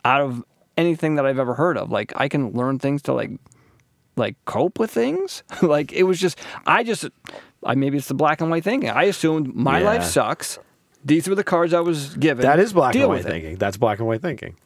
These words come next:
Speaker 2: And, uh, but we, but we're all guilty of it.
Speaker 1: Oh, yeah, no,
Speaker 2: And,
Speaker 1: I
Speaker 2: and,
Speaker 1: know.
Speaker 2: and that's the thing. It's like,
Speaker 1: Yep.
Speaker 2: but
Speaker 1: Yeah, that's how it went down for me. I mean, I, that's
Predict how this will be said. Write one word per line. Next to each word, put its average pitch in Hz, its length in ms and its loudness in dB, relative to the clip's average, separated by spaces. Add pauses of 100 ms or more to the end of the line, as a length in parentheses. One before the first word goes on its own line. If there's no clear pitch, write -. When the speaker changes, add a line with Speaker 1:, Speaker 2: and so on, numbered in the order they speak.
Speaker 2:
And, 180 240 4
uh, 190 80 0
but 170 440 2
we, 185 320 0 (200)
but 190 100 6
we're 185 160 4
all 214 120 2
guilty 247 380 2
of 80 140 -6
it. 64 140 -10 (120)
Speaker 1:
Oh, 262 100 8
yeah, 294 160 6
no, 240 100 0
Speaker 2:
And, 202 100 6
Speaker 1:
I 208 140 2
Speaker 2:
and, 220 200 2
Speaker 1:
know. - 60 -4
Speaker 2:
and 180 120 4
that's 180 180 4
the 175 100 4
thing. 160 300 2
It's - 440 -4
like, 117 300 0
Speaker 1:
Yep. 160 220 0
Speaker 2:
but 107 260 0 (640)
Speaker 1:
Yeah, 180 240 2
that's 135 200 -2
how 151 220 4
it 151 40 -2
went 151 160 0
down 165 240 0
for 131 120 -2
me. 156 260 0
I 127 60 0
mean, 135 260 -2
I, 101 300 -2
that's 143 340 -4